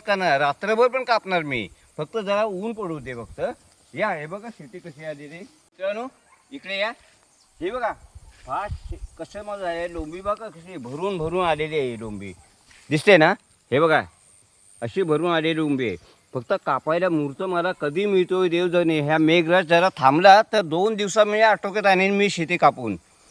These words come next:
आणि लगेच घरी जाऊन झोडमळ करणार. कारण पेंडा आहे ना, तो भिजल्यानंतर माझी गुरं ढोरं खात नाही हो,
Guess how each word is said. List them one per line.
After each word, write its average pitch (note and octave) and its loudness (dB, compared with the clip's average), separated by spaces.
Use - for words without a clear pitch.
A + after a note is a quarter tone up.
आणि F3 4
लगेच F3 2
घरी D3+ -4
जाऊन F3 2
झोडमळ E3 0
करणार. D3 4
कारण F#3+ 4
पेंडा F3 -2
आहे A3+ -2
ना, F#3+ -8
तो G#3 -6
भिजल्यानंतर F#3+ 0
माझी D3+ 2
गुरं D3+ -4
ढोरं F3 -2
खात D3 -2
नाही D#3+ 0
हो, A2 -4